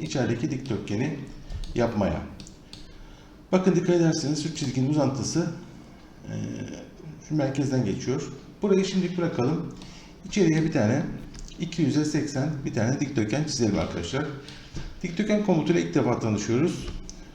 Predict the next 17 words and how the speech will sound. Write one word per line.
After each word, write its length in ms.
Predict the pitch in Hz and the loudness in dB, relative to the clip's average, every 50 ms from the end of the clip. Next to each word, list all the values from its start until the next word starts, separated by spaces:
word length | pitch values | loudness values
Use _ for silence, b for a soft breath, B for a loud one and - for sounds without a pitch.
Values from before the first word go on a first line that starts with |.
| B B - | B B -4
Kısa 200 | - 190 - 202 | -2 2 6 8
yolumuz 360 | 190 180 170 175 185 185 185 - - - - - - - - - - - - - - - B B B B B B B B B B B B B B B B B - | 8 8 8 8 6 4 4 2 -4 -6 -4 -4 -4 -4 -4 -4 -4 -4 -4 -6 -8 -2 B B B B B B B B B B B B B B B B B 0
reg, 340 | 151 127 - - - - - | 2 2 2 2 0 -2 0
yani 360 | 165 165 147 151 175 185 180 - - 147 | 4 4 6 6 6 4 4 2 4 4
rectangle 600 | 160 156 151 - 170 156 156 160 156 - - - - - - - - - - - - - - - - | 4 4 4 2 2 4 4 4 2 0 -4 -12 -14 -16 -18 -20 -20 -20 -20 -20 -20 -20 -20 -18 -6
komutunun 640 | - 151 131 113 - - 107 117 139 165 - - 123 | -2 -2 0 0 0 -2 0 0 2 2 0 0 0
arkadaşlar 460 | 107 107 107 110 104 - 92 - - | 0 0 0 0 0 0 -2 -4 -4
kısa 180 | - - - 135 | -6 -2 2 2
yolu 380 | 107 113 139 175 - - - - - - | 4 4 4 2 0 -2 -6 -10 -4 -2
reg. 260 | 113 82 - - - - - - - - - - | 0 0 0 -2 -6 -8 -10 -12 -16 -20 -20 -14
Şöyle 340 | - - - 71 85 - - | -8 -4 -2 -2 -2 0 -2
tıklayalım. 680 | - 208 - - 123 107 107 135 170 - - - - - B B B B B B B B B B B B - - | -2 -2 0 2 2 4 4 4 2 -2 -4 -8 -10 -14 B B B B B B B B B B B B -6 -2
Bunu 140 | 190 214 220 | 2 2 4
ayrı 260 | - 220 233 226 202 | 4 4 4 6 6
bir 60 | 175 160 | 6 6
yerde 200 | 139 127 127 123 | 6 6 6 4
yapacağız. 460 | 107 - - 160 185 185 - - | 4 2 2 2 2 2 0 -4